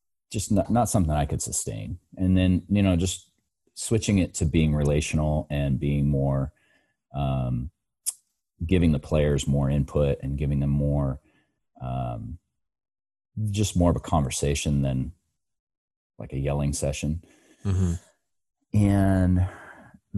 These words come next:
Speaker 1: it, it was, I just remember having this thought of, "Should I stay in this business? You know, is this, should I, should I keep trying to be a strength coach, or should I try to do something else?"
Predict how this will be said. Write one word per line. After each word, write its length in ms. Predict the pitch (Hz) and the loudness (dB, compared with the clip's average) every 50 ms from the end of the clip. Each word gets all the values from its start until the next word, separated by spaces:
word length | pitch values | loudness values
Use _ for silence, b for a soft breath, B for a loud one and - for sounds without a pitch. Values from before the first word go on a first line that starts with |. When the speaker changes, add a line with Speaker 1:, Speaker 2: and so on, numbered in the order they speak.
| 196 - - _ _ _ _ _ - | -4 -4 -6 _ _ _ _ _ 0
Speaker 1:
it, 160 | 117 123 120 - | 0 0 2 2
it 80 | 113 123 | 2 2
was, 260 | 127 123 113 110 - | 4 4 2 2 2
I 160 | - 104 110 | 2 2 2
just 160 | 107 98 - | 2 2 2
remember 240 | 113 113 113 107 98 | 2 4 4 4 2
having 280 | 92 95 95 92 87 85 | 2 2 2 2 2 2
this 180 | 78 73 - | 2 0 0
thought 340 | - - 90 85 80 - - | 0 2 4 4 4 2 0
of, 340 | 76 73 71 71 - - - _ _ _ _ _ _ _ - | 0 0 2 0 0 -2 -8 _ _ _ _ _ _ _ -10
"Should 200 | - - 90 80 | -4 0 0 0
I 40 | |
stay 320 | 80 - - - 95 92 92 | 0 0 -2 0 2 4 4
in 100 | 87 82 | 4 2
this 140 | 78 - - | 0 -2 -4
business? 640 | - 64 60 58 - 50 53 - - - - - - _ _ - | -4 -6 -6 -6 -6 -8 -8 -6 -8 -8 -10 -14 -18 _ _ -10
You 80 | 65 67 | -8 -6
know, 160 | 67 67 71 | -4 -4 -4
is 100 | 73 71 | -4 -4
this, 120 | 80 78 - | -4 -4 -4
should 180 | - 80 78 | -4 -2 -2
I, 60 | 73 | -2
should 400 | 71 - - - - - - 85 | -2 -4 -6 -8 -8 -4 -2 0
I 80 | 78 73 | 0 0
keep 460 | - - - 107 101 92 - _ _ - | -2 0 2 4 4 4 2 _ _ -6
trying 200 | - 90 82 80 | 0 0 2 2
to 60 | 69 | 2
be 100 | 71 69 | 2 0
a 40 | 65 | 0
strength 280 | - - 73 69 - - | -2 -2 -4 -4 -2 -2
coach, 220 | 73 69 - - | -4 -4 -4 -6
or 40 | 65 | -10
should 180 | - - 71 | -8 -6 -4
I 40 | 67 | -4
try 200 | 65 - - 71 | -4 -4 -4 -4
to 40 | 64 | -4
do 100 | 57 - | -4 -6
something 340 | - - 65 62 - - 55 | -8 -8 -8 -8 -8 -8 -10
else?" 360 | 57 53 64 - - - - | -8 -8 -8 -10 -10 -12 -16